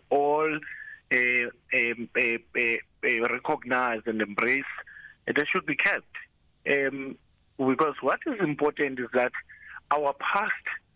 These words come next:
remains our heritage. And, uh, many African countries, one of the problems they've made,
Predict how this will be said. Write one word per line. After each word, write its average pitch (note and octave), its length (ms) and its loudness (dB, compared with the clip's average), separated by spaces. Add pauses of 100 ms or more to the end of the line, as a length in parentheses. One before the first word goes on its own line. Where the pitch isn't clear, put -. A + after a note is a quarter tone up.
(340)
remains C3+ 400 0
our A#2+ 260 2
heritage. D3 440 -4 (840)
And, C3+ 260 2
uh, C#3 140 2
many G#3 420 -2
African C3+ 500 -2
countries, A#2+ 480 -2 (580)
one D3 180 2
of D3 160 -2
the B2+ 60 0
problems B2 560 -2
they've A2 200 -2
made, A#2+ 320 0